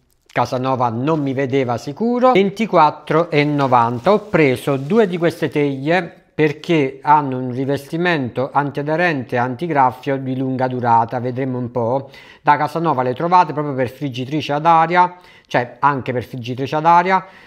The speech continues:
eh, sì, sta proprio scritto per friggitrice ad aria, c-, fino a ca-, con capacità di otto litri, ma in realtà entrano anche nella mia, ho visto adesso, riescono ad entrarci e sono venti per venti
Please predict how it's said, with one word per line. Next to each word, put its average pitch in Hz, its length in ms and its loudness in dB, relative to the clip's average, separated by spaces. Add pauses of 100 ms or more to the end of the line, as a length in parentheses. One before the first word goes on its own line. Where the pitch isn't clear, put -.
eh, 123 340 -2
sì, 127 160 -4
sta 127 160 -6
proprio 143 300 -4
scritto 131 320 -6
per 117 140 -2
friggitrice 127 480 -8
ad 147 120 -2
aria, 123 580 2
c-, 135 360 -6
fino 160 260 -6
a 123 80 -2
ca-, 135 240 -4
con 131 340 -4
capacità 131 460 -2
di 131 120 -2
otto 135 220 -4
litri, 156 320 -4
ma 131 360 -2
in 139 160 -6
realtà 143 520 0
entrano 131 460 -4
anche 143 240 -6
nella 135 240 -2
mia, 127 280 -2
ho 120 40 -2
visto 120 340 -8
adesso, 123 680 -6 (260)
riescono 139 360 -2
ad 123 100 -4
entrarci 127 880 -2 (180)
e 143 120 -4
sono 135 380 -4
venti 170 520 -2
per 135 280 -2
venti 120 1000 -4